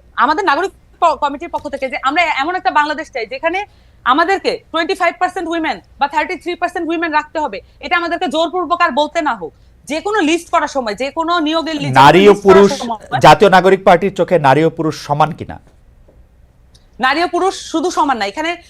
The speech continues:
Speaker 1: নাগরিক মর্যাদার under-এ, আমি ব-, বারবার বলছি, এখানে ওয়ার্ল্ড, আহ, যদি আপনি পলিটিক্যাল সায়েন্সের জায়গা থেকে দেখেন, তাহলে যদি আপনি মডার্ন স্টেট হিসেবে, হিসেবে বাংলাদেশকে রিপ্রেজেন্ট করতে চান, তাহলে যদি মডার্ন স্টেটের
Speaker 2: আমি
Speaker 1: আইডিয়া
Speaker 2: নাগরিক
Speaker 1: হিসেবে
Speaker 2: পার্টির, আমি, আমি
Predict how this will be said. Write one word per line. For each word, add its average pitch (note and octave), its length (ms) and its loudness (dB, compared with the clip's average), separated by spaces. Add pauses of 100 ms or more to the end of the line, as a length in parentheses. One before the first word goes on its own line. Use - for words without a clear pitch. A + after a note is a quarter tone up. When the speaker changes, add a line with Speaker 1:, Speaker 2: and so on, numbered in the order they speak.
(320)
Speaker 1:
নাগরিক C4+ 460 0
মর্যাদার D#4+ 400 -2 (200)
under-এ, B3 260 -4
আমি A#3 220 -8
ব-, C4+ 180 -6
বারবার C4 240 -4
বলছি, C4 300 -6
এখানে D4 280 -10 (280)
ওয়ার্ল্ড, D4 440 2 (160)
আহ, A#3+ 100 -2
যদি C#4 280 -4
আপনি D#4 240 -4
পলিটিক্যাল D4 720 -2
সায়েন্সের C#4 400 -6
জায়গা D#4 240 -4
থেকে D#4 180 -12
দেখেন, C4+ 280 -6 (300)
তাহলে C#4 320 0
যদি D4+ 200 -6
আপনি E4 140 -4
মডার্ন C4+ 380 2
স্টেট D#4+ 340 -6
হিসেবে, F#4 260 -8
হিসেবে D4 360 -4
বাংলাদেশকে C4+ 460 -4
রিপ্রেজেন্ট C4 420 -4
করতে B3+ 220 -4
চান, B3+ 160 -2 (340)
তাহলে C#4+ 420 0 (460)
যদি C#4+ 300 -2
মডার্ন C#4+ 340 0
স্টেটের F4 360 -8
Speaker 2:
আমি - 320 0
Speaker 1:
আইডিয়া D#3+ 180 6
Speaker 2:
নাগরিক F#3+ 220 8
Speaker 1:
হিসেবে A3 60 -2
Speaker 2:
পার্টির, F#3+ 380 4
আমি, E3 240 2
আমি D#3+ 200 4